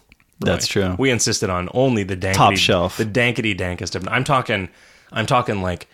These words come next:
Speaker 2: you can see the T H C
Speaker 1: Like, military
Speaker 2: crystals on it.
Speaker 1: grade.
Speaker 2: Like, the sticky purple hairs.
Speaker 1: Mm-hmm.
Speaker 2: That's what we, that's what
Speaker 1: Yeah.
Speaker 2: we were into.
Speaker 1: Yeah. And now that that stuff doesn't exist, we've stopped.
Speaker 2: Really? Did they stop making,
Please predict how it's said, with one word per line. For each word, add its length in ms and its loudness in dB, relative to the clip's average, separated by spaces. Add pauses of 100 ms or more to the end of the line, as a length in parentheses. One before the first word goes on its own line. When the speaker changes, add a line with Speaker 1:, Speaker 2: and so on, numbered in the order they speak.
Speaker 2:
you 120 -2
can 160 -2
see 420 2
the 140 -2
T 240 0
H 120 4
C 180 6
Speaker 1:
Like, 60 8
military 580 6
Speaker 2:
crystals 80 4
on 120 0
it. 20 6
Speaker 1:
grade. 400 4 (240)
Speaker 2:
Like, 340 -2
the 100 -8
sticky 400 0
purple 340 0
hairs. 680 -2
Speaker 1:
Mm-hmm. 300 2
Speaker 2:
That's 240 0
what 120 -2
we, 200 -4
that's 240 -6
what 80 0
Speaker 1:
Yeah. 120 2
Speaker 2:
we 40 0
were 120 -2
into. 300 -8
Speaker 1:
Yeah. 340 0 (380)
And 140 2
now 160 4
that 180 2
that 180 2
stuff 260 0
doesn't 260 2
exist, 680 0 (440)
we've 200 2
stopped. 400 -4 (600)
Speaker 2:
Really? 260 2 (160)
Did 120 -4
they 80 -2
stop 240 -2
making, 360 -6